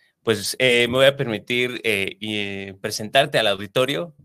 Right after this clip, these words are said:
recordarles que esta transmisión se hace a través, eh, de las plataformas del Consejo de Ciencia y Tecnología,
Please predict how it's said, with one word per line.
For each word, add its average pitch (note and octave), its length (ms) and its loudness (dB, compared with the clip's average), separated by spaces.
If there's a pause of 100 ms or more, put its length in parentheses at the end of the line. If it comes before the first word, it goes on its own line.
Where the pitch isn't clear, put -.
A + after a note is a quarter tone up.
recordarles A2+ 680 -4
que G#2 200 -2
esta A2 280 -2
transmisión G#2 480 -6
se A#2 180 2
hace A2+ 220 0
a A2+ 80 -2
través, G#2 520 -4
eh, G#2+ 180 -6
de G2 200 -6
las F#2 220 -4
plataformas C3 640 -2
del G2+ 120 -10
Consejo A2+ 360 -8
de G#2 80 -2
Ciencia A2 260 -10
y - 40 -20
Tecnología, G#2 680 -4